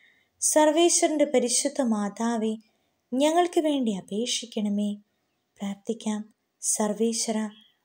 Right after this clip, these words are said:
മാലാഖയുടെ സന്ദേശത്താൽ അങ്ങയുടെ പുത്രനായ ഈശോ മിശിഹായുടെ മനുഷ്യാവതാര വാർത്ത അറിഞ്ഞിരിക്കുന്ന ഞങ്ങൾ അവിടുത്തെ പീഡാനുഭവവും കുരിശുമരണവും മുഖേന ഉയർപ്പിൻ്റെ മഹിമ പ്രാപിക്കുവാൻ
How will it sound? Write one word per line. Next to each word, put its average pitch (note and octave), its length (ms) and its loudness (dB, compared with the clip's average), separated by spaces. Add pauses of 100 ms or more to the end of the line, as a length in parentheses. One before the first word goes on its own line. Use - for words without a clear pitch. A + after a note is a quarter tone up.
(160)
മാലാഖയുടെ E4 680 4
സന്ദേശത്താൽ A#3+ 920 0 (500)
അങ്ങയുടെ E4+ 380 4
പുത്രനായ D#4 560 2
ഈശോ A#3+ 400 0
മിശിഹായുടെ C4+ 600 2
മനുഷ്യാവതാര A#3+ 760 2
വാർത്ത A3+ 340 2
അറിഞ്ഞിരിക്കുന്ന G#3 580 -2
ഞങ്ങൾ G3+ 280 -4 (640)
അവിടുത്തെ D#4 460 4 (120)
പീഡാനുഭവവും A#3 1080 2 (180)
കുരിശുമരണവും D#4 920 2
മുഖേന A#3 580 0 (520)
ഉയർപ്പിൻ്റെ E4+ 480 2
മഹിമ B3+ 420 0
പ്രാപിക്കുവാൻ A3+ 720 -2